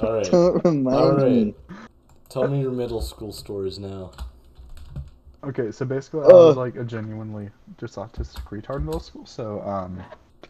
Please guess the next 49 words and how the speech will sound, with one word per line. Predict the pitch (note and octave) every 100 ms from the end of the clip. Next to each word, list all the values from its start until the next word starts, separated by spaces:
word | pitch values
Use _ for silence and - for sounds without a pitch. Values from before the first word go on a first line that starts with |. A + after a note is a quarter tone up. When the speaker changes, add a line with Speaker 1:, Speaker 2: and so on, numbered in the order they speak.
| _ _ -
Speaker 1:
Yeah, | - _ _ _ _ _
Speaker 3:
yeah, | - A2 A2 A2
I |
Speaker 1:
and | C#3+
you |
Speaker 3:
decided | E3+ G3+ F#3+
Speaker 1:
kept, | C#3+
Speaker 3:
one | B2 D3+
day, | G2+ G2
Speaker 1:
and | A2+
you | A#2
Speaker 3:
I | B2+
Speaker 1:
kept | C#3
Speaker 3:
found | E3 E3
a |
Speaker 1:
skipping? | B2+ G2+ A#2 A#2
Speaker 3:
book | B2+
that, | G#2+ - -
I |
found, | - E3 D#3+ - _ _ _ _ -
found | G3+
a | F3+
book | - C#3 -
that | B2
was | A#2
overdue | A#2 B2+ B2+
by | A#2+ A2+
a |
month, | F#2+ F#2 G#2+ C3 -
just, | - G#2 G#2
Speaker 1:
Yeah. |
Speaker 3:
like, | G2+
in | A#2+ A#2
my | G#2
backpack. | G2 G#2+ G2 - D3+ D#3 _ -
Speaker 1:
Yeah. | G#2 F2+ - _ _ _ -
Speaker 3:
It | C#3
was | B2+
during | D3+ F3+ F3+
the |
middle | D3 C#3+
of | A#2
the | A2+
lesson, | C3 - G#2
so | - B2+
I | C3+
just | D3 D3+ - -
figured, | D3 C#3+ C3 - - _ _ -
"Hey, | G3 G2